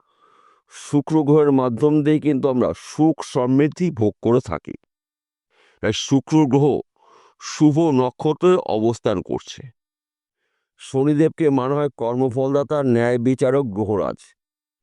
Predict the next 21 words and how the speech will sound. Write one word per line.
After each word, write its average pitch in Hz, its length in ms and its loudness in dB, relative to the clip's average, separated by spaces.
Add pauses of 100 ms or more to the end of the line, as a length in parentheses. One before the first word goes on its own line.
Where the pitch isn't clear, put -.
শনিদেবের 139 500 2
মাধ্যম 131 380 0
দিয়ে 139 180 0
আমরা 143 220 2
কাজকর্মগুলো 131 800 0 (100)
করে 123 220 0
থাকি, 143 280 -2 (580)
শনিদেবের 131 460 2
মাধ্যম 127 320 0
দিয়ে 147 160 0
কিন্তু 139 220 -4
আমরা 143 240 0
সম্মান 127 400 -2 (140)
অর্জন 107 420 -2
করে 104 180 -2
থাকি। - 280 -16 (760)
তাই 120 160 -4
শনিদেব 143 440 2 (120)
বর্তমান 131 420 -2
সময়ে 135 340 -2
অবস্থান 127 360 -2